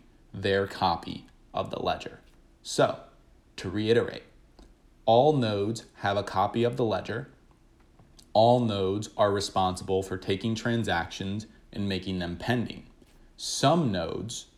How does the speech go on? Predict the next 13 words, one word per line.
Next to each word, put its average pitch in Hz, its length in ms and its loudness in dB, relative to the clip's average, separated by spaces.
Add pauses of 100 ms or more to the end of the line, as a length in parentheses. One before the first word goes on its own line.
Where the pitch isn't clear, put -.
(180)
specialized 87 1000 -2
nodes, 78 460 -8 (280)
called 92 340 2
miners, 107 680 -2 (280)
are 107 140 2
responsible 101 680 0
for 92 160 -8
taking 131 480 -2
those 131 200 0
transactions 98 840 -2
that 87 120 -6
are 82 80 -8
pending 92 640 -6